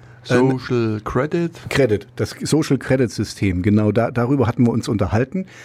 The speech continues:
Speaker 1: Und, ähm, ja, also wir, wir, wir sind, glaub ich, dann auf dasselbe, am Ende bleibt immer nur deine Meinung übrig,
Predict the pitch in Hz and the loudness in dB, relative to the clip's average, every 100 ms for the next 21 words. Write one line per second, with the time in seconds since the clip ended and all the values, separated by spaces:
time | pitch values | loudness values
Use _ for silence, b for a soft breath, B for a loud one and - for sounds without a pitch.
0 | B B B - 120 120 120 117 - - | B B B 2 4 6 4 0 -4 0
1 | 107 104 104 101 104 101 - 110 110 113 | 2 4 4 2 2 0 0 0 0 -2
2 | - - 117 107 110 117 123 123 117 110 | -2 0 2 2 2 2 0 2 0 0
3 | - 110 110 110 - 113 - 113 113 117 | -2 0 0 -2 -4 -2 0 2 2 2
4 | 107 98 - b b b b b 101 117 | 0 -2 -12 b b b b b -2 0
5 | 123 123 117 131 123 131 131 113 104 95 | 0 -2 -2 0 2 2 2 0 2 2
6 | 95 98 117 104 - 113 | 2 2 2 2 0 0